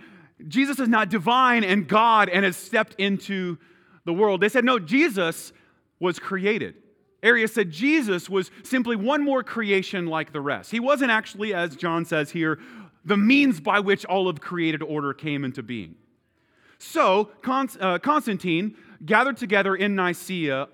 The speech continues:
hundreds of bishops, that is, overseers of these pastors and churches, and they gathered to talk with Arius. Arius was not a bishop. And here's, here's what the history of the, the, the church tells us. Now, granted, this,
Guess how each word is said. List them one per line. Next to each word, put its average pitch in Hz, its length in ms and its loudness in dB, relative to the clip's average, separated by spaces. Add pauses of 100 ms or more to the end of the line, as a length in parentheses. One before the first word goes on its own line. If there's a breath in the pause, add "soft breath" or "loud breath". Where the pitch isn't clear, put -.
hundreds 262 440 0
of 143 180 -4
bishops, 139 440 -4
that 202 160 0
is, 208 180 -2
overseers 214 640 -4
of 170 80 -4
these 160 120 -6
pastors 214 520 -2
and 190 120 -4
churches, 147 380 -6 (240 loud breath)
and 185 180 0
they 190 100 0
gathered 156 560 2 (220 loud breath)
to 208 100 -6
talk 185 260 -6
with 185 120 -2
Arius. 190 400 2
Arius 165 320 0
was 165 100 -10
not 165 220 0
a 143 40 -4
bishop. 160 460 -6 (260 loud breath)
And 220 120 0
here's, 302 380 2
here's 254 260 -2
what 277 180 -6
the 233 100 0
history 233 400 -4
of 196 80 -2
the, 190 240 -2
the, 170 440 -4
the 165 160 -6
church 190 380 -2
tells 147 280 -2
us. 82 260 -14
Now, 165 180 -2
granted, 202 400 -2 (240 loud breath)
this, 240 260 -4